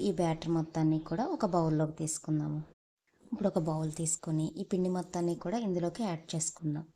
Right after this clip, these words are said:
ఇలా యాడ్ చేసుకొని మిక్సీ జార్లో కొంచెం వాటర్ యాడ్ చేసుకొని ఆ వాటర్ని కూడా ఈ పిండిలోకి వేసేయండి. ఎందుకంటే పిండి అనేది కొంచెం మనకి థిక్‌గా ఉంది కాబట్టి ఇలా కొంచెం లైట్గా వాటర్ అనేది యాడ్ చేసుకుందాం. ఇలా యాడ్ చేసుకొని ఒకసారి కలిపేసిన తర్వాత పిండి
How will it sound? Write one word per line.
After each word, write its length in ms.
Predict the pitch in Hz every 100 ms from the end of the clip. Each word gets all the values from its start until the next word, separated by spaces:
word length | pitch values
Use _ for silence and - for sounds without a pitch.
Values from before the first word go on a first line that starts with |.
| _ _ _ -
ఇలా 140 | 190 175
యాడ్ 140 | 160 -
చేసుకొని 440 | 175 - 170 160 160 - 180
మిక్సీ 260 | - 180 165
జార్లో 300 | 165 160 208 -
కొంచెం 220 | 196 180 160
వాటర్ 280 | 151 156 160
యాడ్ 140 | 160 160 165
చేసుకొని 380 | 156 - 170 - 180
ఆ 40 | 160
వాటర్ని 400 | 151 151 - 160 160
కూడా 180 | 160 240 233
ఈ 40 | -
పిండిలోకి 420 | 175 160 160 160 196
వేసేయండి. 440 | 165 - 156 151 - - - - _ -
ఎందుకంటే 340 | 202 214 208 -
పిండి 200 | 180 185
అనేది 180 | 180 175 180
కొంచెం 220 | 170 175
మనకి 180 | 170 165 -
థిక్‌గా 340 | - 165 160 165
ఉంది 180 | 156 156 160
కాబట్టి 340 | 156 160 269 -
ఇలా 140 | 190 180
కొంచెం 220 | 175 160 165 160
లైట్గా 340 | 156 160 202 180
వాటర్ 260 | 160 160 151
అనేది 220 | 156 226 202
యాడ్ 180 | 160 -
చేసుకుందాం. 440 | 160 - 151 147 - _ - _ -
ఇలా 120 | 180 170
యాడ్ 160 | 156 -
చేసుకొని 440 | 170 165 - 160 156 156 156
ఒకసారి 380 | - 165 156 156
కలిపేసిన 460 | 160 151 170 - 170 165
తర్వాత 360 | 156 156 - 160 160 -
పిండి 320 | 185 185 202